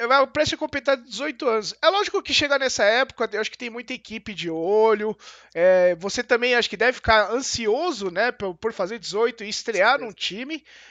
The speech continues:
Speaker 1: Queria saber de você, né, como é que anda a sua cabeça, principalmente, a ansiedade de como que funciona esse mundo do pro player, né, de você chegar aí já próximo aos dezoito, é, tendo uma equipe pra trabalhar.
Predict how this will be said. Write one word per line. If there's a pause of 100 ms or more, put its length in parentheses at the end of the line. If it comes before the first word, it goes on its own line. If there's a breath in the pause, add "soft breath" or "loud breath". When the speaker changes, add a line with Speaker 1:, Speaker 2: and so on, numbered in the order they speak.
(140 loud breath)
Speaker 1:
Queria
saber
de
você,
né,
como
é
que
anda
a
sua
cabeça,
principalmente, (220 loud breath)
a
ansiedade
de
como
que
funciona
esse
mundo
do
pro
player,
né,
de
você (320 loud breath)
chegar
aí
já
próximo
aos
dezoito, (360 loud breath)
é,
tendo
uma
equipe (340 soft breath)
pra
trabalhar.